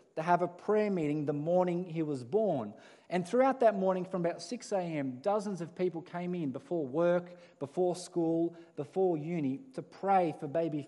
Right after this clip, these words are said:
Finn, that he might arrive safely, because he was a high-risk birth. And he did arrive safely, which we praise God for.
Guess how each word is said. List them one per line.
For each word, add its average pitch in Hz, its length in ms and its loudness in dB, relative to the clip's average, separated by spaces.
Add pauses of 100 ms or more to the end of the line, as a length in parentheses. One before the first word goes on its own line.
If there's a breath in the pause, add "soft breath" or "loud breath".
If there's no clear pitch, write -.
Finn, 156 280 -2
that 143 120 -4
he 156 100 -6
might 165 240 -2
arrive 151 320 0
safely, 208 540 -8 (460 soft breath)
because 165 200 -4
he 190 80 0
was 175 140 0
a - 40 -2
high-risk 170 600 -2
birth. 151 420 -4 (1000 soft breath)
And 151 100 -6
he 156 100 -4
did 214 200 2
arrive 147 280 6
safely, 131 440 -2
which 139 180 -6
we 139 140 -4
praise 139 340 -4
God 170 400 0
for. 110 320 -4